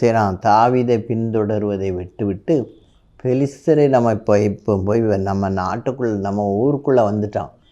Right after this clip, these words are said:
அவனை விரட்டலைன்னா முடியாதுன்னு" சொல்லி அங்க அடிச்சு புரண்டு என்ன செஞ்சுட்டான்? ஓடிட்டான். அதனால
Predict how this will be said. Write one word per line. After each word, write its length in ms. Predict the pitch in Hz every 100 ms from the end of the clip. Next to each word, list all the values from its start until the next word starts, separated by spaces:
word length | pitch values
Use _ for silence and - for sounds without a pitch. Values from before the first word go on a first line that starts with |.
| _ _ _ -
அவனை 260 | 107 110
விரட்டலைன்னா 760 | 107 110 113 139 127 123 123 107
முடியாதுன்னு" 520 | 104 110 120 113 107
சொல்லி 500 | 98 104 160 - _ _
அங்க 460 | - 104 127 143 107
அடிச்சு 200 | 107 123
புரண்டு 340 | 113 104 113
என்ன 200 | 139 107 104
செஞ்சுட்டான்? 580 | 110 104 101 107 92 80 - _ _ _ _
ஓடிட்டான். 520 | 123 123 123 107 101 - _ _ _ _ _ _
அதனால 880 | - 104 127 151 131 104 101 110 101